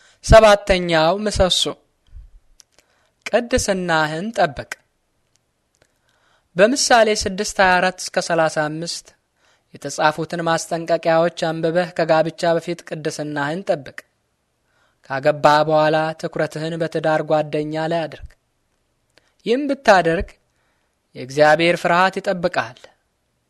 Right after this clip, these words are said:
ምሳሌ ዘጠኝ ስምንት እስከ አስራ ስምንት። ዮሴፍ ለጲጥፋራ ባለቤት «ይህን ኃጢአት በእግዚአብሔር ፊት እንዴት እሠራለሁ?» እንዳላት አስተውልና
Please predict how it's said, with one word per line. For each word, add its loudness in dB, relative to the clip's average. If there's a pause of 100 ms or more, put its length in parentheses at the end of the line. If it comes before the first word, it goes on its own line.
(260)
ምሳሌ -2 (140)
ዘጠኝ -8 (300)
ስምንት -10
እስከ -12
አስራ -6
ስምንት። -12 (1200)
ዮሴፍ 2 (220)
ለጲጥፋራ 2 (100)
ባለቤት 0 (120)
«ይህን -2
ኃጢአት 0
በእግዚአብሔር 0
ፊት -8
እንዴት -4
እሠራለሁ?» 0 (800)
እንዳላት 0
አስተውልና -2